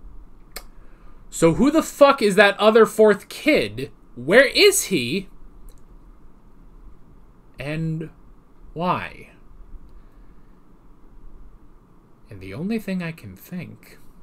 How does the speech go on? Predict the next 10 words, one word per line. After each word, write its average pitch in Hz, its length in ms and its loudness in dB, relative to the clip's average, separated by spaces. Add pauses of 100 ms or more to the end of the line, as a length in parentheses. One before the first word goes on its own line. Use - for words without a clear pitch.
(1800)
the 101 220 -16
only 208 300 -6
thing 175 320 -10
I 127 160 -12
can 101 260 -16
think - 640 -16 (720)
is 110 220 -12
that - 540 -16 (2000)
there 139 260 -10
is 98 500 -12